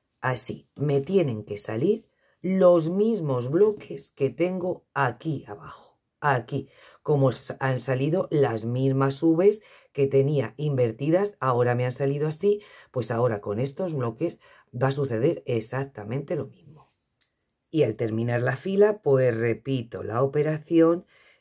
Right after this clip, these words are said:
y vuelvo a girar el tejido y vuelvo a hacer exactamente lo mismo que acabo de hacer.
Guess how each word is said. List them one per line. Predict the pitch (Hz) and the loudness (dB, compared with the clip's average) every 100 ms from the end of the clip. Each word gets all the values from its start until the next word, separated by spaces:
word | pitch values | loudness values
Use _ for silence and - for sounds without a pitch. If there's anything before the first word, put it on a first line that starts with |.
| _ | _
y | 160 120 | -4 -4
vuelvo | 104 113 110 104 107 | -2 0 0 -2 -6
a | |
girar | - 117 123 127 | -6 -2 0 0
el | 135 | 0
tejido | 147 151 151 151 151 147 | -4 -8 -4 0 0 0
y | 175 160 | 0 2
vuelvo | 160 156 120 | 4 4 2
a | 110 | -4
hacer | - 104 - 160 | -6 -6 -4 2
exactamente | 165 147 - 202 190 - 139 127 127 120 120 | 2 2 0 0 0 -4 -4 -2 -4 -4 -4
lo | 113 | -2
mismo | 117 180 214 214 214 | 0 0 0 0 -2
que | - 135 117 | 2 2 2
acabo | 110 147 165 170 | 0 -4 -2 0
de | 131 110 | 0 -4
hacer. | - 117 104 | -8 -8 -8